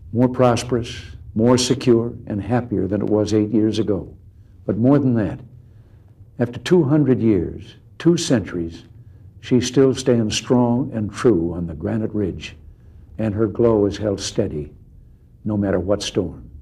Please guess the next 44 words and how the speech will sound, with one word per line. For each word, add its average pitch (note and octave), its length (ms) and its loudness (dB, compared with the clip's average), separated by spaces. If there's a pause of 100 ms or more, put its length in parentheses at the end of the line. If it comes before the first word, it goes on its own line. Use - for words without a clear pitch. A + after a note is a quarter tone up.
(800)
And G#2+ 340 -2
she's - 300 -4
still A2+ 240 2
a G2+ 60 0
beacon, F2+ 420 -4 (640)
still C3 300 2
a B2+ 40 4
magnet A#2 420 2
for - 200 -6
all F#2+ 400 2
who G2+ 120 -4
must G2+ 300 -2
have G2+ 220 -2
freedom, - 420 -6 (580)
for A#2+ 140 4
all C#3+ 240 6
the D3+ 120 4
pilgrims C3+ 560 2
from A2+ 200 -2
all B2+ 240 2
the B2+ 80 0
lost A2+ 420 0
places G#2+ 420 -2
who A2 120 0
are F#2+ 140 0
hurtling A#2+ 380 0
through - 180 -4
the A2+ 80 2
darkness G2+ 460 -4
toward G#2 260 -2
home. E2+ 300 -10 (1000)
We've B2 220 4
done A#2+ 220 4
our F#2+ 180 0
part, G#2 340 -4 (840)
and G#2 80 -4
as G#2 120 -2
I B2 100 4
walk B2+ 320 4
off A#2+ 240 2
into A#2+ 100 0
the G#2 120 -2
city A#2 300 2
streets, - 460 -4